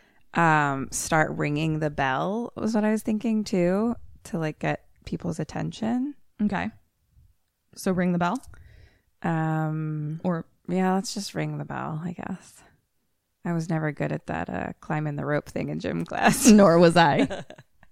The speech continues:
Speaker 2: Okay. I think that's fine. We don't know what she does.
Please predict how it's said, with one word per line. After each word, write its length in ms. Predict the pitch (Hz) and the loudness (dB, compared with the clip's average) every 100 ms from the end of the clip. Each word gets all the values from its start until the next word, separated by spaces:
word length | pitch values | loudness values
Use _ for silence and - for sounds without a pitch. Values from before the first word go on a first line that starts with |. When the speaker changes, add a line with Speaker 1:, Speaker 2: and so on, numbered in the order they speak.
| - - - _ - - - - - - - - - - | -20 -20 -20 _ -14 -8 -8 -8 -14 -16 -20 -20 -16 -10
Speaker 2:
Okay. 220 | 175 - - - - | -6 0 0 -2 -6
I 80 | 196 | -2
think 180 | 208 214 | 0 2
that's 200 | 254 - | 0 0
fine. 380 | 180 151 151 165 - _ _ _ _ _ _ _ _ | 0 0 -2 -8 -12 _ _ _ _ _ _ _ _
We 280 | 185 196 277 | 0 6 6
don't 260 | 294 277 - | 6 2 2
know 140 | 208 | 2
what 180 | 214 175 | 2 0
she 160 | - - | -2 -6
does. 420 | - - - | -6 -12 -12